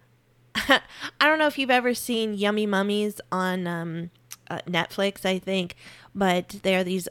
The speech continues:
Australian women, and the, and this is the first I've ever he-, heard of this. They, they get a push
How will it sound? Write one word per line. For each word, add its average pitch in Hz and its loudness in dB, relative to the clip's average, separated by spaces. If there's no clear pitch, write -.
Australian 190 -2
women, 185 0
and 190 -2
the, - -4
and 202 -2
this 220 0
is 277 -6
the 403 -2
first 185 -4
I've 160 -6
ever 175 -6
he-, 285 -6
heard 359 -2
of 247 -4
this. - -6
They, 240 -2
they 262 4
get 285 -2
a 180 -2
push - -2